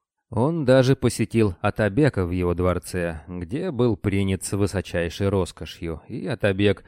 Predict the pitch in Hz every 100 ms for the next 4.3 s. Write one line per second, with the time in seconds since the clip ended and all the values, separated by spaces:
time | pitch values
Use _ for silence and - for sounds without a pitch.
0 | - 101 92 87 82 120 185 165 143 113
1 | 104 101 98 95 - 127 117 - 104 117
2 | 113 98 87 80 90 90 101 156 95 92
3 | 90 87 - 92 - 92 87 82 92 85
4 | - 85 78